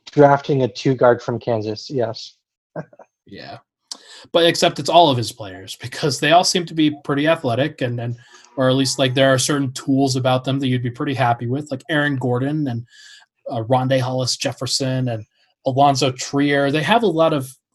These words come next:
Speaker 2: uh, professional players that came out of there, but it always seems like they underperform. Uh,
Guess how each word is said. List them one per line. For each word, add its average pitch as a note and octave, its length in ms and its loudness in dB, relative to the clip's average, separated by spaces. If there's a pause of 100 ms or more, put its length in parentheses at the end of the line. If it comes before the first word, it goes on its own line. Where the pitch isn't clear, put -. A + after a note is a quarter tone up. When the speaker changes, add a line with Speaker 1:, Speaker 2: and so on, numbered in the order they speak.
(300)
Speaker 2:
uh, B2 300 2 (360)
professional C3+ 520 0
players D3+ 460 2
that A#2+ 100 -6
came A#2+ 220 -6
out A2+ 160 -4
of A2+ 80 -8
there, C3+ 200 -2
but C#3 340 -6
it F3 200 -16
always F3+ 300 0
seems D#3+ 260 -2
like C3 140 -2
they C3 100 -2
underperform. C3 720 -2 (800)
Uh, B2 340 4